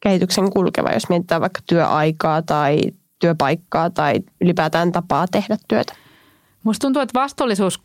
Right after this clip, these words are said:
Speaker 2: koko ajan, ää, tulee enemmän itsestäänselvyydeksi ja se, että mitkä asiat on vastuullisuus, niin se, vastuullisia, niin se kiristyy koko ajan.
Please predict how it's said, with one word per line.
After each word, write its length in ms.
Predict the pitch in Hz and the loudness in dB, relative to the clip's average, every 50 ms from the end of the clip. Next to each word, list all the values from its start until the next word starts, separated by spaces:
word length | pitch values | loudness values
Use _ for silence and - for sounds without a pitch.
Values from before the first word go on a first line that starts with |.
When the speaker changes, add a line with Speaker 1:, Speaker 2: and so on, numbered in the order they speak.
| _ - | _ -4
Speaker 2:
koko 440 | - 240 240 240 - 269 254 226 - | -2 -2 -2 -2 -2 -2 0 0 0
ajan, 480 | 196 190 190 190 190 190 190 190 185 180 - - - - - - - - - - - - - _ _ - - | 0 0 0 0 -2 0 -2 -2 -2 -4 -6 -12 -20 -20 -20 -20 -20 -20 -20 -20 -20 -20 -20 _ _ -8 -6
ää, 440 | - 180 170 175 180 180 190 - - _ - - _ _ - - | -4 -2 -2 -2 -2 -2 -4 -4 -6 _ -18 -20 _ _ -6 -2
tulee 240 | 226 220 226 220 240 | -2 0 0 0 0
enemmän 280 | 247 262 240 233 214 | -2 0 0 0 0
itsestäänselvyydeksi 1300 | - 240 247 247 - - 240 185 - 220 - 185 175 220 202 196 185 190 190 190 208 - - - 277 247 240 - | 0 -2 -2 -2 -2 -2 -2 -2 -2 -4 -2 -2 -2 -2 -2 0 -2 -2 -2 -2 -2 -4 -2 -2 -2 -2 -2 -2
ja 120 | 220 202 208 | -2 -2 0
se, 140 | - 220 214 | 0 -2 0
että 120 | 214 214 | 0 0
mitkä 240 | 214 214 - 220 190 | -2 0 -2 -2 -2
asiat 280 | 202 185 220 190 - | 0 0 -2 -2 -2
on 80 | 185 175 | -2 -2
vastuullisuus, 540 | 196 202 185 - 208 180 180 - 196 190 185 | -2 -2 -2 -2 -2 -2 0 0 0 0 0
niin 120 | 185 175 | 0 0
se, 140 | - - - - - - 220 | -2 -4 -8 -8 -6 -4 -2
vastuullisia, 480 | 226 214 - - 208 185 175 208 185 | -2 -2 -2 -2 -2 -2 0 0 0
niin 180 | 180 185 180 180 | 2 0 0 0
se 100 | - 196 - - | -2 -4 -4 -4
kiristyy 600 | - 240 226 226 202 175 - - - - - - | -2 -2 0 0 -2 -2 -4 -6 -4 -4 -4 -4
koko 300 | - 165 - - - - | -4 -6 -4 -4 -2 -2
ajan. 340 | 151 160 165 190 202 214 | -2 -2 -2 -2 -2 -4